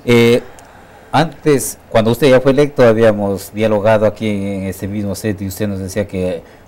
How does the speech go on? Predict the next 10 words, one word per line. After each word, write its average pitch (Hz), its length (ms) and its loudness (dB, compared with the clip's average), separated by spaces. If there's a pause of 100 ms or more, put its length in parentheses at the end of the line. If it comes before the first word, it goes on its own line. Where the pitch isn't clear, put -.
una 95 180 -10
primera 107 340 -4
acción 123 260 -4
que 113 120 -8
iba 110 120 0
a 101 120 0
tomar 107 340 -4 (100)
era 98 720 0
sobre 90 680 -8
señalética 107 1040 -6